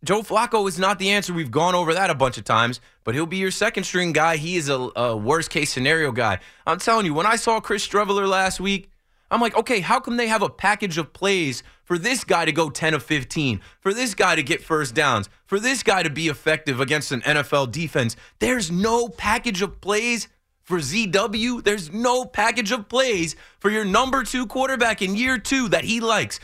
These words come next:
That's the whole thing with an offensive coordinator and a quarterback. You get together and say, "Hey, what do you like to run? What'd you like to run in college?" And I, and I don't wanna spend time talking on, on this kid tonight. I really don't.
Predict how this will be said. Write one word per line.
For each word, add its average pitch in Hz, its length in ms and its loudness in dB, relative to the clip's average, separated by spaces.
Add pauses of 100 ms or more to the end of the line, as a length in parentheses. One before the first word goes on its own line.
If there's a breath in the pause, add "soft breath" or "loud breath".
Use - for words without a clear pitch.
(120)
That's - 160 0
the 240 100 2
whole 233 200 -2
thing 254 180 -4
with 226 120 -2
an 170 80 -2
offensive 170 440 -4
coordinator 165 460 0
and 143 80 -2
a 127 40 -4
quarterback. 143 460 0
You 180 80 -6
get 214 160 -4
together 240 400 0 (200 loud breath)
and 143 80 -8
say, 175 140 2
"Hey, 160 140 2
what 139 140 -2
do - 20 -4
you 170 80 0
like 151 160 0
to 147 80 -6
run? 135 220 0
What'd 139 220 -2
you 165 60 0
like 160 200 -2
to 151 60 -2
run 143 300 0 (500 soft breath)
in 147 140 -2
college?" 117 560 0
And 101 80 -12
I, 127 140 -2
and 127 80 0
I 120 80 0
don't 147 260 -2
wanna 160 140 0
spend 143 260 -4
time 135 220 0
talking 120 260 0
on, 104 240 -4
on 104 220 -6
this 98 120 -8
kid 98 200 -10
tonight. 98 160 -8
I 95 60 -6
really 110 220 -4
don't. 101 200 -2